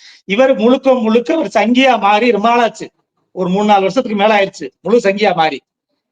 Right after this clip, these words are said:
இப்ப ஆடிட்டர் குருமூர்த்தி என்ன சொல்ல, சீமானை ஆதரிக்கிறாரு.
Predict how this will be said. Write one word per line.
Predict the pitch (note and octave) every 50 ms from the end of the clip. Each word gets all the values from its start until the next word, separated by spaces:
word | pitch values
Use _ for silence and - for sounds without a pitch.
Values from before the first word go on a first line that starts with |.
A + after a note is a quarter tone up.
| _ _
இப்ப | - F3 A3+ B3 A3 A#3+ -
ஆடிட்டர் | F3+ A3 C4 C#4 - B3 A#3+ - -
குருமூர்த்தி | G#3+ B3+ C#4+ C#4+ C#4+ C4+ - B3+
என்ன | C4 B3 B3
சொல்ல, | - A3+ A#3 A#3
சீமானை | A#3 B3+ C4 C4 B3+ A#3+
ஆதரிக்கிறாரு. | A3 G#3+ A3+ A#3 A3 G#3+ G3+ F#3 E3+ D3+ -